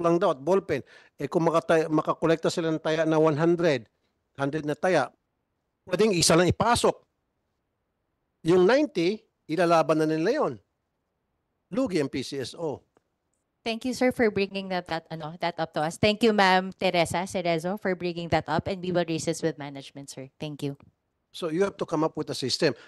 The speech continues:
Speaker 1: Ngayon pa lamang, ano pong sistema ang pwede niyo pong ilatag para maiwasan po yung ganong klaseng, ah, patakaran
Speaker 2: Um, I cannot
Speaker 1: na binang-, binanggit po ni Ma'am Teresa?
Speaker 2: Yeah,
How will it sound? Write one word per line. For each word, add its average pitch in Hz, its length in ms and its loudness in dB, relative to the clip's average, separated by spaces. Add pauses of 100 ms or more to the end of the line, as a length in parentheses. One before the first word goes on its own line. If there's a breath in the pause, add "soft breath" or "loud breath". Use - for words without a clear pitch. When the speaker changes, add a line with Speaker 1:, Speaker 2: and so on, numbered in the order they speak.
(160 loud breath)
Speaker 1:
Ngayon 160 180 4
pa 175 80 2
lamang, 160 300 4
ano 151 160 2
pong 165 160 -6
sistema 165 400 -2
ang 131 80 -8
pwede 131 260 -2
niyo 135 140 -10
pong 131 320 -4
ilatag 127 480 -4 (180)
para 117 380 -4
maiwasan 123 500 -4
po 113 220 -12
yung 117 180 -8 (540 soft breath)
ganong 123 340 0
klaseng, 120 560 2 (600)
ah, 117 160 -4
patakaran 127 880 0 (1600)
Speaker 2:
Um, 190 320 -14
I 208 160 -4
cannot 226 240 0
Speaker 1:
na - 80 -8
binang-, 135 320 -4
binanggit 131 400 -6
po 131 160 -4
ni 120 160 -4
Ma'am 117 400 -10
Teresa? 120 480 -2
Speaker 2:
Yeah, 151 160 -12